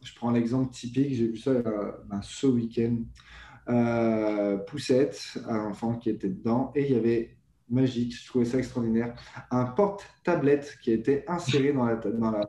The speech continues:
dans la poussette, donc qui était fait, donc, exprès, c'est-à-dire c'est quelque chose qui a été créé et vendu, c'est-à-dire c'est fait, c'est fait pour être vendu.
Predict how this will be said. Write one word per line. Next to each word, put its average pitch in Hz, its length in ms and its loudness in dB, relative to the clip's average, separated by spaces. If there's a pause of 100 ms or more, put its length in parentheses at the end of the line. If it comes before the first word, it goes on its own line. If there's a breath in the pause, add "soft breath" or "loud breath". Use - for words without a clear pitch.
(100)
dans 113 120 -4
la 107 60 0
poussette, - 420 -4 (300 loud breath)
donc 120 160 0 (160)
qui - 80 0
était 135 180 4
fait, 160 220 2
donc, 127 140 0 (120)
exprès, 202 520 2
c'est-à-dire 131 240 0
c'est 123 100 -4
quelque 131 180 2
chose 170 200 0
qui - 80 2
a - 20 4
été 123 240 2
créé 170 640 4
et 127 60 6
vendu, 156 480 2
c'est-à-dire 123 240 0
c'est 120 120 -2
fait, 147 400 2
c'est 123 140 -2
fait 185 140 2
pour 175 320 0
être 135 80 -2
vendu. 170 400 2